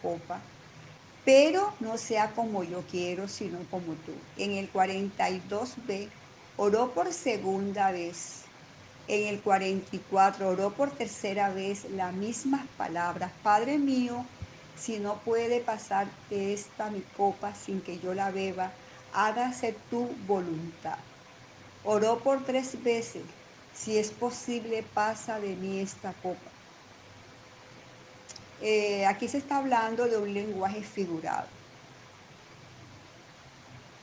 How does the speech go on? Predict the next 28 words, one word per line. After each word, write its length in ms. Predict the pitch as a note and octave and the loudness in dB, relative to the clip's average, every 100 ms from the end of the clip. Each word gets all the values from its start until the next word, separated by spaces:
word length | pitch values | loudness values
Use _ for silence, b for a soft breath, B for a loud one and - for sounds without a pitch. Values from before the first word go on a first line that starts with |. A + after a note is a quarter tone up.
| - - - - - - - | -20 -20 -18 -18 -18 -8 4
Ahora, 300 | A#3 A#3 G#3+ | 6 6 4
¿qué 120 | A3+ | 2
significa 880 | C4+ D4+ D4+ C#4+ B3 A3+ G#3+ A#3 A3 | 4 4 6 4 0 -4 0 2 2
esta 320 | G#3+ G#3+ A3+ | 0 -2 -2
oración 540 | G#3+ G#3 - G3 E3+ | -2 -4 -4 -4 -4
de 100 | F3+ | -4
Jesús? 720 | F#3 G3 - - D3+ C3 - - | -6 -8 -8 -8 -8 -8 -14 -4
¿Qué 60 | A#3+ | -2
estaba 340 | B3 C#4 D#4 | 0 -2 0
diciendo 460 | D4 B3 G#3+ F#3 G3 | -2 -2 -2 -2 -4
el 60 | |
Señor 380 | G3+ G#3+ E3+ E3+ | -6 -8 -6 -6
aquí? 340 | F3 - - - - B B B - | -8 -6 -8 -8 -16 B B B 0
Él 120 | G#3+ | 2
estaba 420 | A#3+ A#3+ A3 A3+ | 2 2 2 4
diciendo: 520 | A3+ G#3+ - G3+ F3 E3 - - - - | 2 -2 -2 -2 -2 -8 -16 -18 -16 -4
"Tú 140 | A#3+ | -2
me 180 | A#3+ C4+ | 0 -2
puedes 440 | C4+ C4+ C4 C4+ C4 | 0 2 2 0 -2
librar 440 | A3+ G3 F#3+ F#3+ | -4 0 2 2
de 100 | A3+ | 0
la 140 | A3+ | -4
muerte 440 | G3+ F#3+ F#3 F#3 G#3 | -4 -2 -4 -6 -6
de 120 | G3+ | -4
la 140 | F3 D#3+ | -4 -6
cruz". 300 | E3 F3 E3 - - - - - - - - - - - - - - - - | -10 -10 -12 -20 -20 -20 -20 -20 -20 -20 -20 -20 -20 -20 -20 -20 -20 -10 -2
No 460 | G3+ G#3+ A#3 C4+ | 0 2 0 0
que, 200 | C4+ C4 | 0 -2